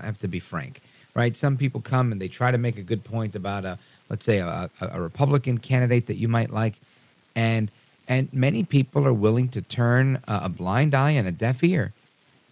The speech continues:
to ignore things that may, that may be, um, a topic of concern, and things that we should be talking about,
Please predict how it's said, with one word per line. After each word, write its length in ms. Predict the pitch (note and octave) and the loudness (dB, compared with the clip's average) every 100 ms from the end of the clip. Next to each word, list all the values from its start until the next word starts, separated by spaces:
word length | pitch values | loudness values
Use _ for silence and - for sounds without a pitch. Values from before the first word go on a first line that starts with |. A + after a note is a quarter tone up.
| - | 0
to 200 | B2 - | 2 2
ignore 460 | A#2+ G#2+ A#2 E3 G#3+ | 0 2 4 4 4
things 400 | C3+ F2+ G2+ A2+ | 2 0 -2 0
that 160 | A#2 F2+ | 0 0
may, 380 | G2+ G2 G#2+ A#2 _ _ _ - - _ | -2 0 0 -2 _ _ _ -20 -20 _
that 240 | G#2+ A2 G#2 | -4 -4 -2
may 400 | G#2 G#2 G#2+ A2+ | -2 0 2 2
be, 440 | G#2+ A#2 A2 G#2+ | 2 2 4 4
um, 440 | G2+ G2 F#2+ F#2 - - _ - - | 2 2 0 -4 -10 -20 _ -20 -14
a 80 | - | -12
topic 460 | - - G#2+ A2+ A#2+ | -6 0 0 2 -2
of 140 | A2+ | 0
concern, 500 | D3 C3+ D#3+ C4+ D#3+ - | 0 0 0 -2 -6 -12
and 160 | G2 - | -14 -14
things 260 | _ B2+ C3 | _ 0 2
that 80 | B2+ | 4
we 80 | B2+ | 2
should 280 | - B3 | 2 0
be 100 | C#4+ A#2 | 2 -2
talking 360 | G2 D2+ F2+ | -4 -8 -8
about, 260 | F2 F#2 | -6 -4